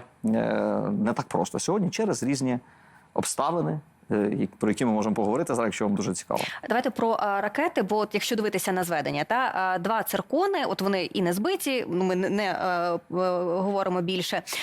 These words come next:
Speaker 2: А, і знову ж таки зведення. Десять крилатих ракет «Калібр» з шістнадцяти були збиті, чотирнадцять крилатих ракет, е, Х сто один з двадцяти однієї були збиті.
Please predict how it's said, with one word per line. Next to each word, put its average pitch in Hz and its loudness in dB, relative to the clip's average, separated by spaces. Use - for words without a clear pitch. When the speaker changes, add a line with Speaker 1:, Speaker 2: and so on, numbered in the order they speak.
Speaker 2:
А, 185 2
і 190 0
знову 240 0
ж 226 -4
таки - -2
зведення. 175 0
Десять 233 -2
крилатих 190 2
ракет 233 0
«Калібр» 226 0
з - -6
шістнадцяти 208 -2
були 208 2
збиті, 202 0
чотирнадцять 214 -2
крилатих 208 0
ракет, 196 0
е, 185 2
Х 202 0
сто - -2
один 190 2
з 190 -2
двадцяти 175 0
однієї 170 0
були 175 0
збиті. 175 0